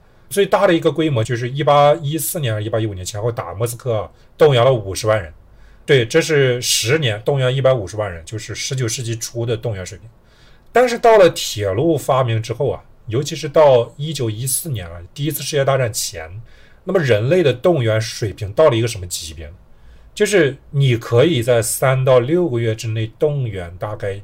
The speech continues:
一千万人上前线。啊，我们看到后来参与到一战的各国动员的士兵的总人数啊，法国是一千两百万，德国大概一千三百万啊，然后这个俄国一千一百万，奥地利九百万，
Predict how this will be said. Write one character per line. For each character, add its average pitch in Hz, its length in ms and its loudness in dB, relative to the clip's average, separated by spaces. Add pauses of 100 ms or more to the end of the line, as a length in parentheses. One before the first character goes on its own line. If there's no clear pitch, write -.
一 139 140 -2
千 123 380 -4
万 139 200 -2
人 80 260 -12
上 - 260 -8
前 80 220 -14
线。 82 220 -14 (460)
啊， 117 80 -2
我 113 60 4
们 123 100 0
看 190 160 -2
到 175 120 6
后 190 180 4
来 131 200 6
参 175 420 2
与 131 200 -4
到 110 220 4
一 143 300 -6
战 160 200 2
的 110 120 -4
各 143 180 0
国 131 100 2
动 160 240 -2
员 104 160 -4
的 113 80 -2
士 - 200 -6
兵 127 180 -4
的 127 100 0
总 101 180 -10
人 82 140 -14
数 117 160 -6
啊， 92 160 -4
法 98 260 -4
国 101 160 -4
是 123 360 -4
一 123 160 -6
千 117 340 -6
两 95 160 -8
百 104 120 -6
万， 92 200 -10 (400)
德 120 220 2
国 120 180 2
大 127 140 0
概 123 80 2
一 123 100 0
千 117 160 -4
三 113 240 -6
百 104 120 -6
万 90 120 -12
啊， 85 240 -18
然 90 140 -10
后 110 100 -4
这 113 160 -6
个 101 240 -6 (440)
俄 117 200 4
国 117 300 4 (140)
一 135 100 -6
千 120 340 -4
一 127 80 -6
百 120 140 0
万， 98 140 -8
奥 120 120 2
地 117 80 -6
利 117 140 -6
九 107 180 -8
百 107 140 -2
万， 90 120 -10